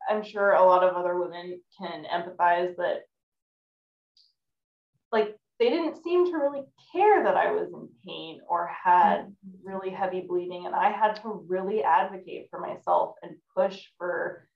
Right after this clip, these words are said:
Speaker 1: testing. I know we had done, like, an ultrasound, and that was the first time I heard that I had a slight heart-shaped uterus. And my O B G Y N at the time had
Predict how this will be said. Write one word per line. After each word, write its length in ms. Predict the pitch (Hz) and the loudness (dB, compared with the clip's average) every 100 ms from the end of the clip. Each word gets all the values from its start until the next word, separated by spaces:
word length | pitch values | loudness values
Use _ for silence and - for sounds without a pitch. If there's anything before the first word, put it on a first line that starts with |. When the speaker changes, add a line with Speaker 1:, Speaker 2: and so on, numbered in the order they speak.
| _ _ | _ _
Speaker 1:
testing. 360 | 190 185 - 175 | 0 0 -2 0
I 120 | 175 | 0
know 160 | 180 185 | 4 4
we 180 | 185 185 | 4 0
had 160 | 175 | 0
done, 260 | 175 175 175 | 2 0 0
like, 160 | - | -4
an 120 | 165 - | -4 0
ultrasound, 1000 | 220 226 233 233 226 202 196 196 196 202 _ _ _ _ _ _ - | 4 4 4 0 6 8 10 8 4 -6 _ _ _ _ _ _ -2
and 140 | 220 | 6
that 160 | 269 359 | 8 8
was 140 | 427 | 6
the 200 | 349 - | 4 0
first 420 | 247 254 285 - - | 4 4 4 -2 2
time 380 | 214 202 190 | 4 4 2
I 220 | 180 190 - - | -4 -4 -6 -4
heard 420 | 202 190 175 - | 0 4 2 0
that 120 | 175 175 | 0 2
I 160 | - | 2
had 260 | - - 180 - | 2 0 0 -2
a 60 | 180 180 _ _ | -12 -18 _ _
slight 380 | 175 180 180 - _ _ _ | -6 -6 -6 -14 _ _ _
heart-shaped 800 | - 185 - - - 151 - 165 | -6 -4 -4 -8 -12 -12 -12 -16
uterus. 440 | 160 156 - - _ - | -14 -12 -12 -14 _ -10
And 440 | 185 180 170 - - _ _ _ _ _ _ _ _ _ _ | -2 0 -2 -6 -18 _ _ _ _ _ _ _ _ _ _
my 240 | 196 185 185 | 0 2 2
O 100 | 196 | 2
B 120 | 190 | -2
G 120 | 175 | -4
Y 120 | 185 185 | 2 4
N 180 | 208 | 4
at 140 | 214 190 | 2 -4
the 80 | 180 | -14
time 360 | - 170 165 | -4 -4 -4
had 180 | 165 151 | -10 -18